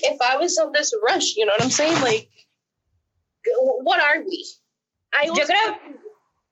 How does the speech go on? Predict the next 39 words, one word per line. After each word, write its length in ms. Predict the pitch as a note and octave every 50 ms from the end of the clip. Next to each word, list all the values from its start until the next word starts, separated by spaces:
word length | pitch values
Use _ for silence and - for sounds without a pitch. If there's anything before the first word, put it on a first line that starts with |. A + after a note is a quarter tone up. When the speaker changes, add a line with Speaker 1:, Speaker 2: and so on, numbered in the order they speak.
| _
Speaker 1:
es 120 | - C4 -
que 100 | - F4
I 180 | - - C4 D4
Speaker 2:
que 40 | D4
Speaker 1:
also 200 | D4+ D#4+ A#3+ A3
fucking 460 | - - - D#4+ D4 D4+ D4 D4 C#4 C4+
hate 80 | B3 B3
Speaker 2:
yo 180 | D4+ D4 D4 D4
Speaker 1:
you. 100 | D#4 E4+
Speaker 2:
no 200 | F4 F4 F4 F4
volveré 760 | - - E4+ E4 E4 - - C4+ B3+ B3 B3 B3 B3 C4 C4+ -
a 100 | - C#4+ C#4
estar 240 | - - C#4+ C4 C4
en 100 | C4 C4
una 140 | C4 C4 D4
relación 680 | D4 C4+ C4 C4+ C4 - C#4+ C4 A#3+ A3 G3 - - - -
hasta 340 | - G#3+ G#3 - G#3+ F#3+
que 140 | F#3+ G3 G3
otra 240 | G3 G3 G3 G#3+ G#3+
persona 380 | G#3+ A3 A3 - - A3+ A3 A3 A3
no 120 | A3 G3+ G3
venga 220 | G3 G3 G3 G3 G3
a 60 | G3 G3
decirme 400 | G3 G3 - G3 G3 G3 G3 F#3+
a, 200 | F3+ F3 F3 F#3+ -
a 140 | - - F3
mí 180 | F3 F3 F3 E3+
algo 200 | E3+ F3 F3 F3
así. 220 | F3 E3+ E3+ - -
Como 160 | - - G3
es 80 | F#3+
que 100 | - - -
I'm 240 | - G#3+ A3 A3 G#3
just, 260 | G3 G3 G3 G3 - -
I 200 | - F3+ F#3+ G3
ju-, 200 | G3 G3 G3 F#3+ -
I 120 | - G#3 G3+
think 340 | G3+ - C#4+ D4 D4+ C#4 - -
I've 340 | F3+ F#3+ G3 G#3+ G#3+ -